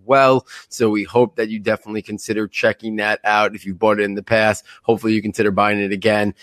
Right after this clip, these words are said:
If you have not bought it, hopefully you consider trying. It is the best way to support the show,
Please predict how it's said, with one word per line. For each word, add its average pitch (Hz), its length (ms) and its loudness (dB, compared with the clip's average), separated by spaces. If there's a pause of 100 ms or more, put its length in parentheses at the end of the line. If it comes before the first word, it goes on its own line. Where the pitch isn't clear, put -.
(140)
If 104 220 -6
you 110 160 2
have 135 340 0
not 110 340 -2 (200)
bought 110 360 4
it, 110 180 0 (200)
hopefully 120 340 0
you 113 120 0
consider 110 460 -4
trying. 110 580 0
It 110 140 -6
is 98 180 -6
the 120 140 2
best 110 320 0
way 110 240 2
to 104 100 -8
support 107 520 -4
the 104 100 -10
show, 110 420 0